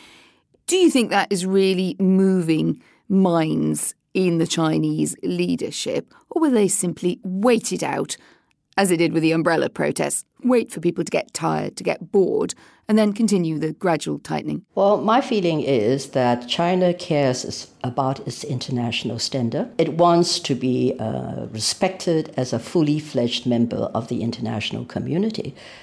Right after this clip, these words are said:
Speaker 2: And I think that being the case, it's up to the rest of the world, certainly liberal democracies everywhere, is to say to China that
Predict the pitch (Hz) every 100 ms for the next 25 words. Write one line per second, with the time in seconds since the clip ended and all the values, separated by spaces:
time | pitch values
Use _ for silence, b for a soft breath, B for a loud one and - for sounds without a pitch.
0 | B - 160 175 180 370 127 117 - -
1 | 151 151 - 143 127 123 120 - 277 277
2 | - - - - 143 - 226 226 - 180
3 | 165 180 302 - - 117 107 - - 139
4 | - B B - - 247 254 110 113 151
5 | 156 - - 135 156 151 135 131 131 139
6 | 120 113 110 - 147 156 139 - - -
7 | 180 B B - 185 185 202 - 165 175
8 | - 170 - 208 220 - 107 240 - -
9 | 69 - 139 131 - -